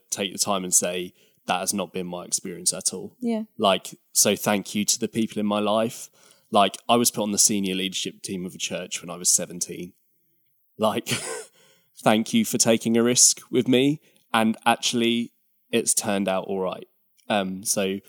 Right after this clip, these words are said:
Speaker 1: I wanna thank the people. I mean, that's really personal and in my life. And I'm sorry if you're listening to this and that hasn't been your experience. Like, I genuinely am. But there are good people out there. There are people fighting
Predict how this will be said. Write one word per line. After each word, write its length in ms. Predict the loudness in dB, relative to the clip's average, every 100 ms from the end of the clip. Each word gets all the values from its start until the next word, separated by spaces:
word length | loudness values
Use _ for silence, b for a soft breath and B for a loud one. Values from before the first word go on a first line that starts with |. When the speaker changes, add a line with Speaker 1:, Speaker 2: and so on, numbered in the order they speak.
| b 2
Speaker 1:
I 60 | 6
wanna 180 | 6
thank 280 | 4 0 0
the 80 | -4
people. 360 | -4 -6 -6 -2
I 60 | 0
mean, 160 | 0
that's 220 | -2 -2 -2
really 180 | -4
personal 600 | 0 2 4 2 0 -8 -8
and 80 | -4
in 80 | 0
my 200 | 2 2
life. 320 | 0 -2 -4
And 180 | -8 -8 B B -2
I'm 100 | 4
sorry 240 | 6 6
if 100 | 4
you're 100 | 4
listening 300 | 4 4 4
to 120 | 4
this 260 | 4 6 6
and 100 | 4
that 120 | 0
hasn't 340 | -2 0 0 2
been 160 | 4
your 160 | 4 2
experience. 720 | 0 2 2 2 0 -2 0
Like, 180 | 0 4
I 120 | 2
genuinely 580 | 4 4 4 4 2 2
am. 280 | 2 0 -2 B B B B _
But 240 | 4 4 4 _ _
there 260 | 6 8 8
are 140 | 6
good 200 | 2 -4
people 300 | -4 -6 -4
out 180 | -6 -4
there. 160 | -6 -4
There 240 | 0 0
are 140 | 0
people 360 | -2 -8 -6 -8
fighting 640 | -4 -4 -4 -6 -10 -12